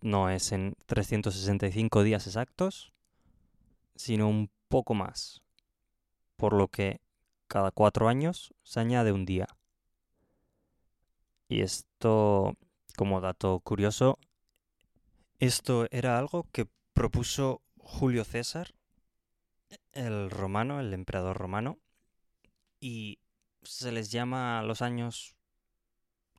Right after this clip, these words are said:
que tienen veintinueve días, años bisiestos en español.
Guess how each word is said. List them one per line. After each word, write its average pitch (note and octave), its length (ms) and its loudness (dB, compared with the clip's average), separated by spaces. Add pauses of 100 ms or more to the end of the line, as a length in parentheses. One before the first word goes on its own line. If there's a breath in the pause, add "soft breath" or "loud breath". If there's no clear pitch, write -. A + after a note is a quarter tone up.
(120)
que G#2 120 -2
tienen G2 240 -2
veintinueve F#2+ 460 -2
días, B2+ 460 -6 (720)
años A2+ 280 0
bisiestos - 760 -8
en G#2 200 -10
español. G2+ 520 -10